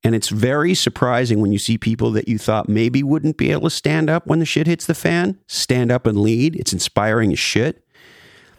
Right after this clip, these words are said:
And it's a giant fucking bummer when you see some of the lions of Silicon Valley cower with their tails between their legs and shit themselves.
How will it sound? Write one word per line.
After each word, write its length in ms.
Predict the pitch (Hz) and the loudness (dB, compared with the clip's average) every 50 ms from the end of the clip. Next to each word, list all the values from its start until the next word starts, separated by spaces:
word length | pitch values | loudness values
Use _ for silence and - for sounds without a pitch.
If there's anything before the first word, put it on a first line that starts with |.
| _ _ _ _ | _ _ _ _
And 100 | - 104 | 0 0
it's 140 | 104 98 - | 2 0 -2
a 40 | 85 | -4
giant 520 | 98 - 101 113 143 160 175 170 165 - | -4 -2 -2 0 0 0 0 0 -2 -4
fucking 440 | - - - 117 123 - 107 95 82 | -6 -4 -4 -4 -2 0 -2 -2 0
bummer 500 | 160 95 92 92 80 52 50 - - _ _ - - - _ _ _ | 0 0 0 2 0 0 -2 -4 -8 _ _ -20 -20 -20 _ _ _
when 200 | 98 104 104 104 | 0 2 2 2
you 240 | 101 107 123 143 | 2 2 2 2
see 600 | 139 - - - - 135 113 95 80 - - 101 - _ _ _ _ | 0 0 0 0 2 2 2 0 0 -2 -2 -4 -6 _ _ _ _
some 320 | - - - - 135 143 143 | -6 -2 -2 0 2 2 2
of 60 | 117 | 2
the 100 | 107 90 | 2 2
lions 680 | 85 95 90 104 120 135 135 123 104 87 82 73 - | 2 2 2 2 2 2 2 2 2 2 0 0 -2
of 140 | 87 71 - | -4 -4 -2
Silicon 440 | - - 110 113 107 - 87 82 87 | -2 0 0 0 0 0 0 0 2
Valley 720 | 90 98 113 117 110 104 78 - - 50 50 - - _ _ _ _ | 2 2 2 2 0 0 0 -2 -4 -4 -6 -10 -14 _ _ _ _
cower 480 | - - - 127 127 123 120 110 90 80 | -8 -2 -2 0 0 2 2 2 2 2
with 140 | 78 90 - | 0 0 0
their 140 | - 90 | -2 -4
tails 480 | - - - 117 117 117 117 117 110 - | -4 -2 -2 0 0 2 0 0 0 -2
between 380 | - 98 - - 104 98 92 92 | -4 -6 0 0 0 2 2 2
their 140 | 92 87 | 0 0
legs 440 | 87 87 90 87 82 92 98 - - - | 0 0 0 0 0 -2 -4 -6 -6 -4
and 160 | - 101 - | -2 -2 -2
shit 300 | - - - - 113 - | -2 -2 -2 -2 -2 0
themselves. 760 | - 90 82 - - - 69 50 - - - - - - - | -2 -2 -2 0 -2 -4 -2 -4 -6 -8 -10 -12 -12 -14 -14